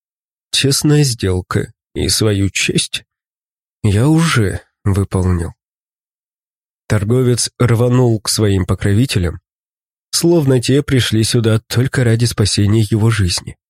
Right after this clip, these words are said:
В том, что он ошибается, я нисколько не сомневался. Цепень что-то непрерывно верещал на местном наречии,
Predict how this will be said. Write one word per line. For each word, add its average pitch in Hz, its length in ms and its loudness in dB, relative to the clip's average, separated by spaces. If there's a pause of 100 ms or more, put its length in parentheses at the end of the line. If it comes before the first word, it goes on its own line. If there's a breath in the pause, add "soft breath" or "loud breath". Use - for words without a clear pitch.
(680 loud breath)
В - 100 -6
том, 190 160 0
что 135 180 -2
он 120 100 2
ошибается, 117 760 0 (300)
я 151 380 2 (140)
нисколько 147 640 0
не 135 80 4
сомневался. 135 720 0 (1000)
Цепень 180 420 0
что-то - 420 -2
непрерывно 147 760 2
верещал 127 580 2
на 123 120 4
местном 127 480 2
наречии, 120 580 0